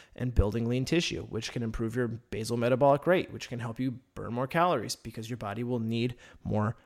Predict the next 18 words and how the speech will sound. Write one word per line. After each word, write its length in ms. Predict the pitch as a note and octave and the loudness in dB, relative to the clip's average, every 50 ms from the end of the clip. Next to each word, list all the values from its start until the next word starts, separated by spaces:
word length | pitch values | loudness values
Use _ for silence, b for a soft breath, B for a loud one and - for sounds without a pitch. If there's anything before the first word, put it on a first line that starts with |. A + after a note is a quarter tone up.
| b b - | b b -2
calories. 560 | - C#3 C#3 C3+ A2 - G2 - - - - | 2 4 4 4 2 0 -4 -6 -8 -10 -8
So 540 | - - - - - A2+ G2+ F#2+ G#2 C#3 D3 B B B B B B B | -4 -2 0 2 2 2 4 4 2 2 0 B B B B B B B
in 80 | D#3 D#3+ | -2 -2
creating 380 | - - E3 D#3+ E3 F3 F3+ | 2 6 6 6 8 6 6
a 20 | F3+ | 6
balanced 320 | F3+ E3+ F3 F#3 G3+ - | 8 8 8 8 6 6
diet, 420 | - C3 A2+ A2+ C3 C#3 - - - | 4 4 6 6 4 2 0 -6 -12
if 100 | - - | -6 -2
you 60 | D3 | 0
have 80 | C#3 C3 | 0 2
a 40 | C#3+ | 4
metabolic 380 | C#3+ C#3 C#3+ D3 D#3 E3 E3 | 4 6 6 8 8 6 6
condition, 440 | - G3 D#3+ D#3+ D3 - F3 G3 G#3 - _ _ _ _ _ _ _ _ _ _ _ _ _ _ _ _ | 4 2 2 2 2 2 2 0 -2 -4 _ _ _ _ _ _ _ _ _ _ _ _ _ _ _ _
work 160 | - C3 B2+ | -2 -2 0
with 80 | C3 C3+ | 2 4
a 40 | D#3 | 4
registered 240 | D#3 C#3+ D3+ D#3 | 4 4 6 6
dietitian. 500 | E3 D#3+ D#3 - G3+ F#3+ - - - A#2+ | 6 6 6 4 2 0 0 -4 -8 -10